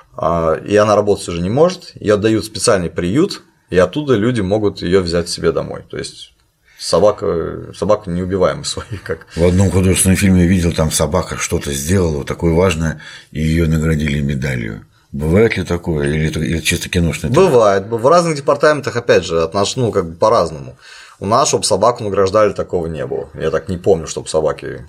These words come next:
Speaker 1: с медалями были. Награждают обычно их
Speaker 2: Да,
Speaker 1: кинологов,
Speaker 2: человек, который
Speaker 1: который их тренирует, да. Вот. Но если они нужны, мы их вызываем, они делают свою работу, мы их прикрываем. То есть идет обычный человек с пистолетом, с дробовиком и с тейзером. То есть у тебя есть, э, все три, э,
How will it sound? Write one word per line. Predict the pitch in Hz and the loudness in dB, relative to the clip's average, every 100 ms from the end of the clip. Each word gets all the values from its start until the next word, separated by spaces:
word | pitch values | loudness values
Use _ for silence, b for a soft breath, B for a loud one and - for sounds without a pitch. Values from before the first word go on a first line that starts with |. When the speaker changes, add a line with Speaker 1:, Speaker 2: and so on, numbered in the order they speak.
| - | -14
Speaker 1:
с | - | -8
медалями | 85 80 69 65 | -2 0 -2 -8
были. | 67 62 - - | -8 -10 -12 -10
Награждают | 90 90 117 120 | -6 2 4 4
обычно | 95 90 87 78 - _ _ | 0 -4 -8 -10 -12 _ _
их | 87 82 - - | -8 -8 -14 -12
Speaker 2:
Да, | 76 | -2
Speaker 1:
кинологов, | 87 117 92 | 2 4 4
Speaker 2:
человек, | 85 76 - | 4 2 -4
который | 71 76 71 | -6 -4 -2
Speaker 1:
который | 67 101 | 0 0
их | 87 | 0
тренирует, | 98 101 101 80 67 | -2 0 0 -2 -2
да. | 67 52 - B B B B _ | -4 -4 -8 B B B B _
Вот. | 101 92 | -2 0
Но | 127 | 4
если | 196 190 | 2 4
они | 175 | 0
нужны, | 180 180 170 202 214 | 2 2 4 2 2
мы | 107 | -6
их | 104 | -2
вызываем, | 107 107 120 147 170 175 | 2 4 6 6 4 -2
они | 175 98 | -4 -4
делают | 95 104 101 | 2 4 4
свою | - 98 | 4 6
работу, | 104 135 151 | 6 4 2
мы | 110 | 0
их | 90 | -6
прикрываем. | - 85 98 123 156 | -8 2 4 6 4
То | 143 | 2
есть | 95 - | -4 -2
идет | 92 90 | -2 0
обычный | 82 82 82 | 0 -2 -2
человек | 80 76 | -2 -2
с | |
пистолетом, | - - 104 143 160 165 165 b b | -6 0 4 4 2 -4 -10 b b
с | 90 | -10
дробовиком | 90 98 92 87 87 147 165 170 B B B | -2 0 2 -2 2 2 2 -2 B B B
и | - 120 127 | 0 2 2
с | |
тейзером. | - 85 73 64 64 | 2 0 0 -8 -10
То | - | -8
есть | 69 - | -8 -8
у | |
тебя | - 87 123 | -10 2 4
есть, | 113 98 - - _ - | 4 0 -4 -10 _ -10
э, | 78 78 73 | -4 -4 -6
все | - - 110 | -4 0 2
три, | - 101 80 - _ | 2 0 -2 -8 _
э, | - | -12